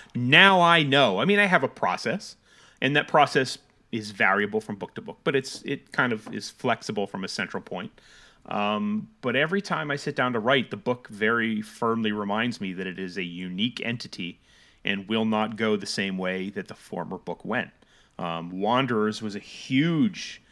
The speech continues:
huge divergence for me from how I do things. And so I am routinely reminded that, um, <laughs> you know, writing advice is like a, you know,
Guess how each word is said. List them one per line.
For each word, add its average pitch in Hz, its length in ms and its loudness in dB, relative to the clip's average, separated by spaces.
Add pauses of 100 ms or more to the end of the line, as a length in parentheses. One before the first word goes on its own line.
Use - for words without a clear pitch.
(120)
huge 175 460 2
divergence 107 540 -2
for 98 140 -10
me 90 140 -6
from 87 160 -12
how 87 220 -2
I 87 80 0
do 85 180 -6
things. 87 400 -12 (420)
And 98 320 2
so 110 420 4
I 110 180 6
am 104 320 2 (240)
routinely 120 720 0
reminded 98 560 2
that, 90 200 -2 (640)
um, 92 420 -2 (120)
<laughs> - 0 -
you 127 240 0
know, 120 260 2 (760)
writing 135 480 6
advice 117 440 4
is 107 140 2
like 104 200 4
a, 101 260 4
you 101 100 0
know, 87 260 -2